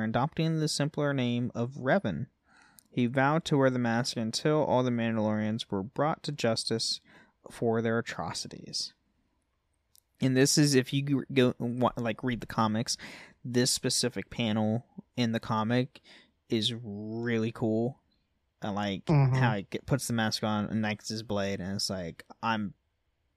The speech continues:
Speaker 1: swearing vengeance,"
Speaker 2: Let's go.
Speaker 1: essentially.
Speaker 2: <laughs>
Speaker 1: It's like, "I'm going to murder them all."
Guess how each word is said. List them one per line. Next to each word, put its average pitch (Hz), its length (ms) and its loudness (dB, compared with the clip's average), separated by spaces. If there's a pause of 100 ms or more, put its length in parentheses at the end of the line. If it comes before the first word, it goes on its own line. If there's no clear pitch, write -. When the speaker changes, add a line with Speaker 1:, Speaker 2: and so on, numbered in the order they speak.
(300)
Speaker 1:
swearing 104 560 0
vengeance," 98 300 2
Speaker 2:
Let's 139 180 8
go. 143 140 8
Speaker 1:
essentially. 123 440 6
Speaker 2:
<laughs> 214 440 10
Speaker 1:
It's 139 180 6
like, 208 260 12
"I'm 113 200 4
going 110 240 0
to - 100 -2
murder 101 300 0
them 101 200 -2
all." 107 300 -2